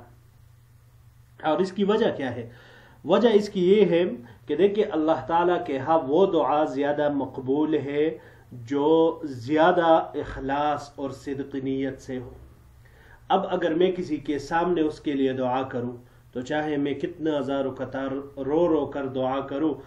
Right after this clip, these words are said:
تو اس میں یہ شبہ آ سکتا ہے کہ بھائی یہ بندہ ریاکار ہے، یہ کسی مطلب کے لیے ایسا کر رہا ہے، اس کے جیب سے کچھ نکالنے کے لیے کر رہا ہے،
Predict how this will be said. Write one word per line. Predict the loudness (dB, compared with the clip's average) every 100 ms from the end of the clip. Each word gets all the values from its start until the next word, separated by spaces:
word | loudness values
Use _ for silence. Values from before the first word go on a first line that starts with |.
| -20 -18
تو | -8 -2
اس | -2 6
میں | 8
یہ | 8 6
شبہ | 2 0 2
آ | 2 2
سکتا | 0 -4 -2 -2
ہے | -2
کہ | -2 0
بھائی | 0 0 0
یہ |
بندہ | 0 0 -2
ریاکار | -2 0 0 -2 -4 -4 -4
ہے، | -6 -10 -18 -20 -20 -20 -20 -20 -20 -20 _
یہ | -10 -8
کسی | -6 -4
مطلب | -2 -2 0 -2 0
کے | -2
لیے | 2 2
ایسا | 2 -2 -6
کر | -6 -6
رہا | -6 -6 -6
ہے، | -8 -12 -18 _ _
اس | -10 -4
کے | -4
جیب | 0 2 0
سے | -2 -6
کچھ | -6 -6 -4
نکالنے | -4 -2 2 2
کے | 0 -2
لیے | 0 -2
کر | -2 -6 -6
رہا | -6 -6 -6
ہے، | -6